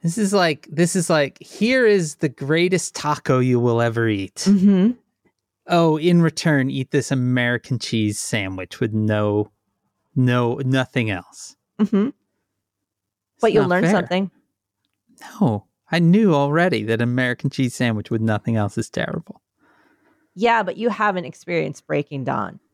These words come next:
Speaker 1: I've not. That's true.
Speaker 2: You have never seen a, a movie in which a grown-ass man goes on a date with a three-year-old. <laughs> I don't know if they really play that out. It's in the book.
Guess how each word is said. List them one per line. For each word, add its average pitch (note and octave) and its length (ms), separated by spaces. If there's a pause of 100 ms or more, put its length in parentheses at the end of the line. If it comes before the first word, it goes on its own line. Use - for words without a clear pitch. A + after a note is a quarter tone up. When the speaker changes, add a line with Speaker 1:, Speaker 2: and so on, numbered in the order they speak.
(200)
Speaker 1:
I've A#2 160
not. F#2+ 380
That's A2+ 260
true. - 240 (300)
Speaker 2:
You B3+ 180
have E4+ 180
never G#3+ 360
seen F#3+ 500 (140)
a, F3 80 (240)
a F3 80
movie F3+ 400
in E3+ 160
which E3 260
a E3 80
grown-ass E3 600
man D#3 240
goes D3+ 260
on D3+ 140
a C#3+ 80
date C3 240
with C3 140
a B2+ 60
three-year-old. - 720 (560)
<laughs> - 1800
I - 80
don't D#4+ 140
know F4 120
if - 80
they B3 140
really G#3+ 240
play F#3 260
that E3+ 140
out. E3+ 200
It's - 160
in A3+ 120
the F#3 80
book. D3 260